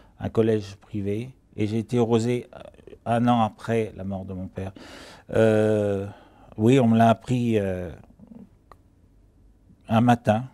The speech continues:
avant, juste avant que j'aille, euh, au collège. Euh,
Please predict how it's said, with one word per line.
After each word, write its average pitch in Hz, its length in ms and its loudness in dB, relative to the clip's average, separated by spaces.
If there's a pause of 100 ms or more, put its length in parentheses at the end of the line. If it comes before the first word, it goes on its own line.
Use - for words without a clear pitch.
(220)
avant, 107 340 -2
juste 131 260 -8
avant 113 240 2
que 110 140 -8
j'aille, 101 240 -2
euh, 90 360 -8 (300)
au 90 120 -12
collège. 104 520 -6 (680)
Euh, 85 640 -8